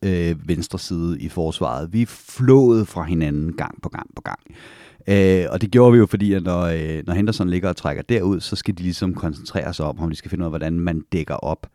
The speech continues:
øh, på ham. Og han trak bare wingbacken til sig, så var der ikke nogen til at skubbe op på Trent Alexander-Arnold,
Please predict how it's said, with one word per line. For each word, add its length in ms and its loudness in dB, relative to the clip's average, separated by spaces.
øh, 220 -2
på 120 -6
ham. 260 -4
Og 80 -6
han 140 2
trak 260 -4
bare 340 0
wingbacken 460 -2
til 160 2
sig, 180 -4
så 140 -2
var 80 -2
der 80 0
ikke 120 -2
nogen 160 -2
til 120 -4
at 80 -4
skubbe 260 -4
op 100 -2
på 120 -6
Trent 260 -4
Alexander-Arnold, 680 -2